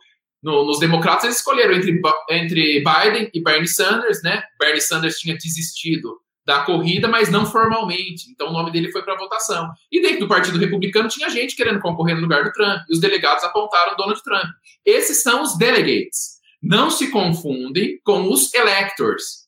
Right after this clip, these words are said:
que serão os delegados agora que vão integrar o colégio eleitoral. E quem são os voters? Voter é o cidadão que foi votar na terça-feira.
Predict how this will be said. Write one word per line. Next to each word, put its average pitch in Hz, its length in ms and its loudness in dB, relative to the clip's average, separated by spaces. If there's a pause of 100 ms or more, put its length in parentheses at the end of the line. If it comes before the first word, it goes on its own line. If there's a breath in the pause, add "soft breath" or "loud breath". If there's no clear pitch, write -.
(120)
que 160 80 -4
serão 165 280 0
os 180 80 -6
delegados 143 600 2
agora 139 340 0
que 190 100 -6
vão 165 140 -4
integrar 170 400 -2
o 190 80 -4
colégio 202 260 2
eleitoral. 233 520 0 (880)
E 294 60 0
quem 440 260 2
são 254 360 2
os 185 140 2
voters? - 840 -2 (640 soft breath)
Voter 208 480 2 (300)
é 185 80 2
o 180 60 2
cidadão 226 680 -2 (300)
que 415 120 0
foi - 180 0
votar 254 480 0 (200)
na 254 120 -4
terça-feira. 320 640 -6